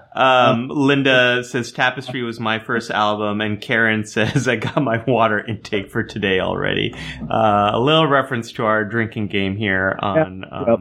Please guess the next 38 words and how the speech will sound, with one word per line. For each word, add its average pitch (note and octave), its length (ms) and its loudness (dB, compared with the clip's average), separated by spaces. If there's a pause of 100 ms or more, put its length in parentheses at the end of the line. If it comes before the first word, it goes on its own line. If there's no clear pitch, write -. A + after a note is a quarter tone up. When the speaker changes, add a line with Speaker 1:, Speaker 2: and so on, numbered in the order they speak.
(500)
Speaker 1:
on A2 180 -6
Life A2+ 220 -2
Support A2 360 -8
Live. F#2+ 320 0 (400)
Um, G#3+ 280 4 (120)
Larry, A#3 380 2
this G3+ 320 0
episode C4+ 560 0
was F3+ 180 2
actually G3 500 0
inspired D#3+ 600 0
by C#3+ 180 4
a C3+ 240 0
viewer C3+ 360 2
request. A2+ 600 -2 (220)
So, C#3 500 4
uh, C3+ 280 4
a C#3 60 0
lifer D#3+ 500 2
in C#3+ 120 0
the B2+ 60 -2
community C3 540 -2
here A2+ 540 0 (160)
mentioned, A#2+ 720 -2
uh, A2 200 2
do C3+ 140 -2
you A3+ 140 2
remember E3+ 340 0
who, F3+ 240 -2
who, D#3+ 480 -4
um, B2+ 500 2 (360)
who, D#3 320 4
where C#3+ 220 4
that C#3+ 180 2
request B2+ 400 -2
Speaker 2:
Well, F3+ 160 8
Speaker 1:
came - 80 -4
from? B2 240 -6